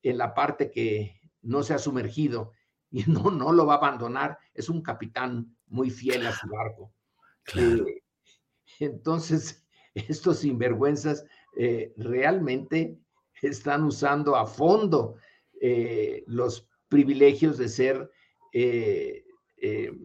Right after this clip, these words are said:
Speaker 1: la oligarquía dentro de su partido. O sea, lo peor de los, eh, partidos,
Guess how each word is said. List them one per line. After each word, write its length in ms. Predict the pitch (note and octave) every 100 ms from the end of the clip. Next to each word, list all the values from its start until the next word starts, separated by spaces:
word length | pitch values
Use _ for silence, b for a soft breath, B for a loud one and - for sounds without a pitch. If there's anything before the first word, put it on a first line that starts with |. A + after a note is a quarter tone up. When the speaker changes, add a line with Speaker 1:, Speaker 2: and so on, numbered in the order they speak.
| -
Speaker 1:
la 220 | A2 A#2+ C3
oligarquía 600 | B2 A#2 G#2+ A2 D#3 C#3
dentro 420 | C#3 C#3+ C3+ C3
de 80 | A#2
su 180 | B2
partido. 640 | A2+ A#2 A#2 F3 D#3 B2 - _ _ _ _ _ _ _ _ _ _
O 120 | -
sea, 200 | F3+ E3+
lo 200 | D#3 D3
peor 300 | G3 A3 G#3+
de 100 | F3
los, 460 | D3 C3+ C3 - -
eh, 280 | A2+ D3 -
partidos, 840 | B2 A#2+ A2 E3+ D#3 D#3 - -